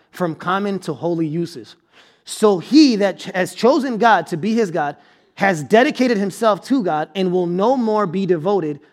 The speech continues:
to profane uses." This is why you know that holiness is much more than just behavior modification. Because a table in the Old Testament couldn't behave. And yet it was a holy table if it was in God's sanctuary.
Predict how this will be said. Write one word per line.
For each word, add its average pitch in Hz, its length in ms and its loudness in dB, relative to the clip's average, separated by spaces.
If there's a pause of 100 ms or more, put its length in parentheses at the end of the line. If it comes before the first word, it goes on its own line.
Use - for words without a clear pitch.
(120)
to 185 180 -2
profane 151 640 -8
uses." 143 440 -8 (1080)
This 294 160 4
is 320 100 6
why 311 160 6
you 254 220 6
know 220 460 0 (180)
that 208 180 6
holiness 220 460 0
is 175 140 -2
much 214 220 0
more 220 280 4
than 196 160 0
just 170 180 0
behavior 180 460 0
modification. 175 720 -2 (320)
Because 208 340 4
a 208 100 2
table 233 540 6
in 220 140 2
the 214 120 4
Old 247 140 4
Testament 214 400 0
couldn't 262 300 2
behave. 202 500 -4 (880)
And 214 180 2
yet 240 120 6
it 254 80 4
was 254 120 6
a 220 80 8
holy 254 320 4
table 240 340 2
if 170 100 2
it 202 60 10
was 202 140 6
in 185 100 -2
God's 180 220 2
sanctuary. 139 500 -10